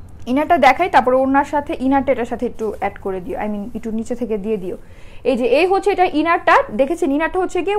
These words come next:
ওয়াইন কালার। ওকে, ওয়াইন কালারের মধ্যে ইনারটা আছে। আহ, আপু, তোমার থেকে অনেকগুলো ড্রেস নিয়েছি, সবগুলো অনেক সুন্দর। Thank you so much, you're most welcome লিপি আপু, আর thank you so much এত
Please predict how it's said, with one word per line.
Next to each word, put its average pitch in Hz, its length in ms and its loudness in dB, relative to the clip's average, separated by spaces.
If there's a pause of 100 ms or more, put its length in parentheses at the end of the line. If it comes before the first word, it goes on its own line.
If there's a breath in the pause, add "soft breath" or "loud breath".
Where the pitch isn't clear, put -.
ওয়াইন 254 300 2 (100)
কালার। 208 260 -2 (180)
ওকে, 403 140 2 (120)
ওয়াইন 247 300 2
কালারের 302 400 2
মধ্যে 294 220 -2 (160)
ইনারটা 285 400 2 (640 soft breath)
আছে। - 340 0
আহ, 247 840 4
আপু, 269 140 2 (100)
তোমার 349 280 0
থেকে 381 140 -2 (160)
অনেকগুলো 359 360 0 (120)
ড্রেস 269 200 0 (120)
নিয়েছি, 262 260 0 (140)
সবগুলো 311 380 2 (120)
অনেক 320 240 -4
সুন্দর। 233 200 -2 (120)
Thank 294 280 -2
you 330 80 0 (180)
so 294 100 0 (300)
much, 233 260 -4
you're 311 280 -2
most 392 260 0 (120)
welcome 294 400 0
লিপি 285 240 -6 (120)
আপু, 294 200 -4 (460 loud breath)
আর 254 80 6 (100)
thank 302 300 2
you 359 80 2 (200)
so 302 120 0 (500)
much 254 280 2 (220)
এত - 220 -12